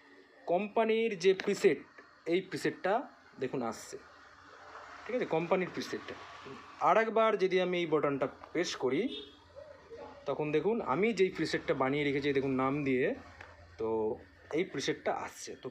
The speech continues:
কিভাবে সেট করবেন? তো এইখানে যান, এইখানে দেখুন এডিট, এডিট বাটনটা প্রেস করুন।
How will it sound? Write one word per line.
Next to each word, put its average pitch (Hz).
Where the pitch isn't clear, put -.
কিভাবে 202
সেট 196
করবেন? 202
তো -
এইখানে 180
যান, 110
এইখানে 160
দেখুন 170
এডিট, 147
এডিট 170
বাটনটা 165
প্রেস -
করুন। 98